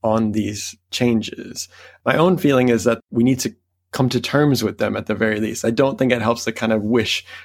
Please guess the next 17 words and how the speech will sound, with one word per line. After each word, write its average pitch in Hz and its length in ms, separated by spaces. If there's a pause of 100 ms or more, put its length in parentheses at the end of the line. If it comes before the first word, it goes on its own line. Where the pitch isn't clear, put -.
"Oh, 123 120
I 120 100
wish 123 240
it 110 60
were, 110 200 (140)
were 123 140
back 117 280
like 113 180
it 117 60
used 113 380
to 107 80
be," 120 200
because - 720
that's - 200
not 117 200
how 107 120
the, 107 260